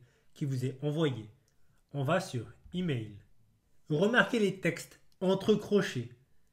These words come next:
C'est dans ces variables que sont stockées les informations des différents champs du formulaire. Nous devons insérer la variable tel quatre cent quinze afin d'avoir l'information du numéro de téléphone. On va copier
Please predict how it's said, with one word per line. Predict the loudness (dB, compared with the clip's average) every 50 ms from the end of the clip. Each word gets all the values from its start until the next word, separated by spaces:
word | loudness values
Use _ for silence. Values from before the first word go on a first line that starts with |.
| _ _
C'est | -14 -6 -2 0
dans | 0 0 0
ces | 0 0 0
variables | 2 2 2 4 4 4 2 0 0 -2
que | -4 -4
sont | -4 -2 -4 -4
stockées | -6 -8 -14 -12 -2 0 0 0 0 0 -4 0
les | 2 2 2 2 0 0
informations | -2 -2 -2 -4 -2 -2 -2 -2 -2 -4 -4 -4 -4 -2
des | -2 -2 -2
différents | -2 -4 -6 -4 -4 -4 -2 -2 -4 -6
champs | -6 -8 -8 -6 -6 -6 -4 -6 -6
du | -6 -6 -6
formulaire. | -2 -2 -2 0 0 -2 -2 -4 -6 -8 -10 -16 _ _ _ -20 _ _ _ _ -20 _ -6
Nous | -2 -2 0
devons | 2 4 4 4 2 0 -2 -2
insérer | 0 0 0 0 2 0 2 2 2
la | 2 0 2
variable | 2 0 0 0 -2 -2 -4 -6 -8 -14 -16 -20 _ _ _ _ 0
tel | 2 2 2 2 -2 -6 -6
quatre | -2 -2 -2 -2
cent | -2 -4 -6 -4
quinze | -4 -2 -4 -4 -4 -6 -10 -12 -16 _
afin | -4 -4 -4 -2 -2
d'avoir | -2 0 0 0 0 -2 -2 -2 -2
l'information | -2 -2 -2 -2 -2 -4 -4 -2 -2 -4 -4 -4 -6
du | -6 -4
numéro | -4 -4 -4 -4 -4 -4
de | -6 -8
téléphone. | -10 -10 -8 -6 -4 -4 -6 -6 -8 -16 -18 -20 _ _ _ -20 -20 _ _ _ _ _ _ _ _ -20 _ _ -20 -18 -12 -8
On | -6 -4
va | -2 -2 -2 -4 -8 -14 -20 _ -20 -20 _ _ _ _ _ _
copier | -10 -8 -8 -8 -6 -4 -4 -4 -4 -4 -10